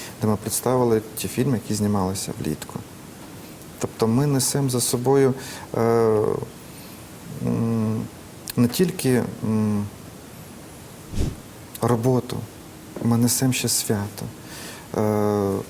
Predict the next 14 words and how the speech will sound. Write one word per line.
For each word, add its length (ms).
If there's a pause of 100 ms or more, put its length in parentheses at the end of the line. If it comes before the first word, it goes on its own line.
(360)
наразі 380
почали 360
співпрацювати 1040
з 180
О 80
К 220
«Захід». 460 (540)
Цікаво 640 (180)
подивитися, 880 (440)
е, 260
на 180
співпрацю 680
з 140
військовими. 560